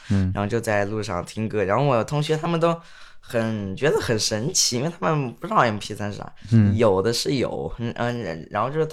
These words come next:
Speaker 2: 他们都以为M-，M P三是把枪。
Speaker 1: 哦。
Speaker 2: <laughs> 就是因为有把枪是M P五嘛，
Speaker 1: 嗯。
Speaker 2: 就他们觉得M P三是把枪。
Speaker 1: 嗯。
Speaker 2: 然后我带，带过去他们，然后我，他们问我可不可以看视频，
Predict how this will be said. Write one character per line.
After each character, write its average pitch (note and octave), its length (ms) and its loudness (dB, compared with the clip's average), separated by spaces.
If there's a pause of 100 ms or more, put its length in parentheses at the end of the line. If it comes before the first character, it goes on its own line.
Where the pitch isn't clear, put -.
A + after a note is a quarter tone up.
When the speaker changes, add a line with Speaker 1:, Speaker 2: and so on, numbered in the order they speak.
Speaker 2:
他 - 120 -8
们 D#3 160 0
都 D#3 80 2
以 B2 160 -2
为 A2 120 0
M-，M G#2 560 -6
P A#2+ 120 -10
三 A#2+ 160 -4
是 A#2 120 -6
把 F#2+ 140 -10
枪。 - 300 -6 (380)
Speaker 1:
哦。 A2 260 10 (140)
Speaker 2:
<laughs> - 180 -10
就 E3 460 2
是 E3 80 2
因 D#3+ 140 0
为 E3 100 2
有 D3+ 100 4
把 C3 140 2
枪 C3 240 -4
是 C3 80 -2
M A2 240 -2
P B2+ 220 -4
五 G2+ 240 -4
嘛， D#2+ 180 -6
Speaker 1:
嗯。 A2 260 8 (120)
Speaker 2:
就 B2+ 100 -8
他 C3+ 140 4
们 C3+ 260 -2
觉 A2 160 0
得 B2+ 100 6
M G#2+ 360 0
P A2 120 -4
三 A#2 140 0
是 A#2 80 -2
把 F#2+ 140 -4
枪。 F#2+ 280 -6 (120)
Speaker 1:
嗯。 G2 280 4 (220)
Speaker 2:
然 C3 140 2
后 D#3 100 4
我 A#2 180 2
带， D3+ 200 4
带 D3 280 0
过 C3+ 80 2
去 B2 140 -2
他 B2+ 60 -4
们， B2+ 400 -4
然 G2+ 200 0
后 A#2 280 6
我， F#2 480 -2
他 - 120 -2
们 A#2+ 640 0
问 C#3 240 2
我 A#2 80 2
可 A#2 140 -4
不 A2+ 40 -2
可 B2 40 0
以 B2 60 -2
看 C3 200 -4
视 B2 140 -4
频， G2 260 -6